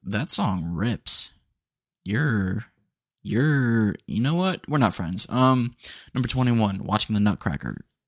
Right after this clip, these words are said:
Absolutely name the play something better. Uh, number twenty-two, fighting about whether or, whether to say Merry Christmas or Happy Holidays.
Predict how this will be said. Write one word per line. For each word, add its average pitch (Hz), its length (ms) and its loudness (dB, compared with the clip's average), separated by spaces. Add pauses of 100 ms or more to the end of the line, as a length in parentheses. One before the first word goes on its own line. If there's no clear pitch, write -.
(240)
Absolutely 180 800 4
name 143 480 4
the 139 80 -2
play 135 400 2
something 113 380 4
better. 50 280 -4 (480)
Uh, 113 380 2
number 120 300 -2
twenty-two, 135 680 -2
fighting 123 460 0
about 110 320 -2
whether 104 400 -4
or, 98 440 -2 (220)
whether 127 300 2
to 120 100 -4
say 117 200 2
Merry 107 260 -2
Christmas - 360 -2
or 87 80 -6
Happy 104 280 -8
Holidays. - 400 -8